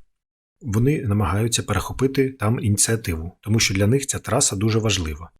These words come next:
Але українське командування постійно над цим працює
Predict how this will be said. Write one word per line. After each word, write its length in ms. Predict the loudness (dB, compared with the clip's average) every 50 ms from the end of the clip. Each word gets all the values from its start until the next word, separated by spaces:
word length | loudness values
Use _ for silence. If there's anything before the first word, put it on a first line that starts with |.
| _ _ _
Але 220 | 0 2 2 4
українське 460 | 2 2 2 2 2 4 2 0 0 0
командування 640 | 0 2 2 2 2 0 0 0 0 0 0 0
постійно 480 | -2 -2 -2 -2 0 0 0 2 2 0
над 140 | 0 -2
цим 180 | -2 -2 -2 -2
працює 500 | -2 -2 -2 -2 -2 -2 -2 -4 -4